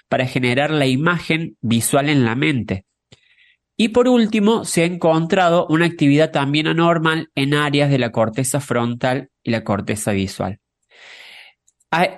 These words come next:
todavía hay que investigar mucho más sobre este tema, ¿no? Para, para ampliar los conocimientos, determinar cuáles son las consecuencias que puede tener en la vida cotidiana. A pesar de que la mayoría de las personas no ven cambios en su vida,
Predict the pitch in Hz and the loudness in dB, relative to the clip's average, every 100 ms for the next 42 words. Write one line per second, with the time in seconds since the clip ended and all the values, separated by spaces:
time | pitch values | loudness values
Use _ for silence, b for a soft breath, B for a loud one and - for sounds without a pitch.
0 | - 139 139 180 190 160 139 - 135 156 | 0 2 4 2 2 0 -2 0 0 2
1 | 160 143 151 170 165 131 120 - - 127 | 0 0 0 0 0 0 0 -4 -4 -2
2 | 113 110 113 135 165 - 123 110 101 101 | 0 0 2 2 -2 -4 -2 -2 -2 -2
3 | 101 104 127 139 139 127 120 - 113 135 | -2 -2 0 0 0 -2 -2 -4 -2 -2
4 | 135 160 156 135 120 - 110 120 131 131 | 0 0 0 -2 -2 -2 -2 -2 0 -2
5 | 127 127 131 131 120 - 110 131 135 135 | -2 -4 -4 -4 -4 -2 -2 0 0 -2
6 | 117 107 123 117 117 127 120 113 120 117 | -4 -2 -2 0 -2 0 0 0 -2 -4
7 | 104 110 107 104 98 - B B B B | -4 0 0 -2 -6 -12 B B B B
8 | B _ _ 120 120 131 160 156 156 139 | B _ _ -4 -2 0 0 -2 0 0
9 | 135 131 139 147 147 143 135 165 147 139 | 0 0 0 2 0 0 -2 -2 0 0
10 | 143 156 151 156 160 156 139 139 131 135 | 2 0 -2 -4 -2 -2 0 -2 -2 -2
11 | 160 160 139 147 190 | 2 4 2 2 -2